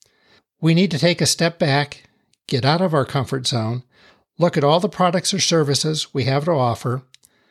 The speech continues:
the profitability of each, and develop a plan. I was once told by a sales manager he wanted to pick the chicken clean. I chuckled at his analysis, but there was a lot to its meaning.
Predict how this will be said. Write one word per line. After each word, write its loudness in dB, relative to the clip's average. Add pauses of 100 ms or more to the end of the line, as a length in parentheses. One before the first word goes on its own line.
(220)
the -4
profitability 0
of -4
each, -4 (400)
and 2
develop 2
a -8
plan. -6 (880)
I 4
was 4
once 2
told 2
by 4
a 4
sales 2
manager -2 (360)
he 0
wanted 0
to -4
pick -4
the -8
chicken -2
clean. -4 (920)
I 2
chuckled 0 (120)
at -2
his 2
analysis, 0 (480)
but -4
there 2
was 0
a -2
lot -2
to -6
its -8
meaning. -6